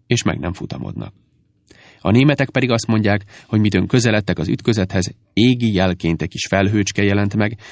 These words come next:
és az isteni rendelésből támadt heves szélvihar rettenetes port hordott a magyarok szemébe, akiket, mint mondják, a pápa úr már előbb átokkal sújtott és elítélt,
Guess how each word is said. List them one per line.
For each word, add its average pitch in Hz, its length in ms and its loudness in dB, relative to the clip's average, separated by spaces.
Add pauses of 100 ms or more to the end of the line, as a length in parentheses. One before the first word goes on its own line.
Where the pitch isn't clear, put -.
és - 60 -20
az 104 120 -2
isteni 120 320 0
rendelésből 98 560 0
támadt 82 320 -2
heves 117 280 0
szélvihar 92 540 0
rettenetes 90 580 -4
port - 320 -2
hordott 85 400 -4
a 73 60 -4
magyarok 85 300 -2
szemébe, 87 480 0 (340)
akiket, - 360 -4
mint 95 160 -2
mondják, 85 440 0 (200)
a 104 100 -4
pápa 113 380 0
úr 82 180 0
már 78 300 -4
előbb 76 280 0
átokkal - 560 -6
sújtott - 460 -6
és 80 140 -4
elítélt, 71 680 -8